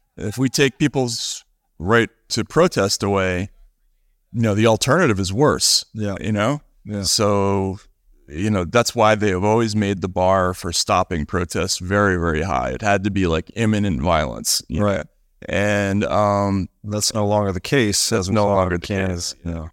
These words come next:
Speaker 1: Yeah,
Speaker 2: Wow.
Speaker 1: they're trying to expand the definition of, of, of incitement to all kinds of things that are clear, clearly not incitement.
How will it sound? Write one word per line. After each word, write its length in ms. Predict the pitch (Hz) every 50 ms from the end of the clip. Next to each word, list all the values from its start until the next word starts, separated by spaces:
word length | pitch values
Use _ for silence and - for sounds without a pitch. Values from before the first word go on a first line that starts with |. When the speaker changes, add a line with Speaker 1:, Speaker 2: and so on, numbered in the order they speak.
| _ -
Speaker 1:
Yeah, 180 | 76 87 87
Speaker 2:
Wow. 80 | 67 67
Speaker 1:
they're 120 | - -
trying 280 | - - 135 127 127 120
to 120 | 123 117 107
expand 640 | 101 - - - - 110 101 104 104 101 101 104 101
the 60 | 90
definition 600 | 90 95 95 - - 92 92 92 - 101 90 95 92
of, 80 | 80 - - - -
of, 160 | 104 98 80 - -
of 120 | - 90 85
incitement 680 | 92 95 - - - 107 110 101 80 95 92 85 76 _ _ _ _ _ _ _ _ _ _ _ _ _ -
to 280 | - - 113 107 104 - -
all 220 | 90 113 127 131
kinds 300 | - - 113 107 110 92 104
of 80 | 101
things 280 | - 98 98 104 110 101
that 120 | 98 98
are 100 | 98 98
clear, 320 | - - - 92 95 87 80
clearly 420 | - - - 113 110 107 101 92
not 260 | 87 85 87 87 65 65
incitement. 600 | 76 85 - - 58 - - - - - -